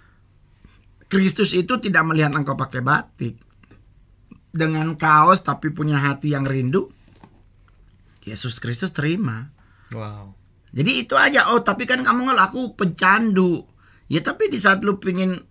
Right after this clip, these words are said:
Speaker 1: pingin berubah dan pingin, Mongol selalu bilang pingin berubah,
Speaker 2: Iya.
Speaker 1: bertobat, bertumbuh, berbuah.
Speaker 2: Hmm.
Speaker 1: Ya pasti cemerlang ujungnya.
Speaker 2: Berubah,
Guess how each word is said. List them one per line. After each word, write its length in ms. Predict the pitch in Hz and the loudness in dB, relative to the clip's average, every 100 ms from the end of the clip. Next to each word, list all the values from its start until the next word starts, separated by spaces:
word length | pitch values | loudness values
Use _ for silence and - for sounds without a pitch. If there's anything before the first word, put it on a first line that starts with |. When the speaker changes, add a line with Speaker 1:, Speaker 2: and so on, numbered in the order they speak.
| _ - | _ -6
Speaker 1:
pingin 360 | 180 175 180 165 | -2 0 2 2
berubah 420 | 170 202 180 165 | 2 2 2 2
dan 280 | 147 131 - | 2 -2 -2
pingin, 320 | 143 143 113 | -2 -2 0
Mongol 260 | 139 196 | 2 4
selalu 180 | 175 165 | 4 2
bilang 200 | 151 135 | 0 0
pingin 260 | 120 131 131 | -2 -2 -2
berubah, 560 | 127 113 110 147 190 - | -2 -2 0 2 2 0
Speaker 2:
Iya. 300 | 131 127 - | -4 -4 -8
Speaker 1:
bertobat, 720 | - 120 113 117 120 160 165 _ _ _ _ _ | -8 -8 -6 -4 0 0 -2 _ _ _ _ _
bertumbuh, 560 | 120 120 - 120 143 185 | -6 -6 -4 -2 -2 -2
berbuah. 520 | - 110 113 110 92 - _ _ _ _ | -4 -4 -2 -4 -6 -12 _ _ _ _
Speaker 2:
Hmm. 500 | 127 127 123 120 104 | -8 -6 -6 -8 -6
Speaker 1:
Ya 120 | 196 | -4
pasti 320 | 202 - - | -2 -2 -2
cemerlang 760 | 240 214 202 180 208 190 160 147 | -2 -2 -2 -2 4 4 4 0
ujungnya. 800 | 127 110 135 170 113 110 139 92 - _ _ _ _ | -4 -2 -2 0 0 0 0 -2 -10 _ _ _ _
Speaker 2:
Berubah, 540 | 135 135 131 131 160 | -6 -4 -2 -2 -2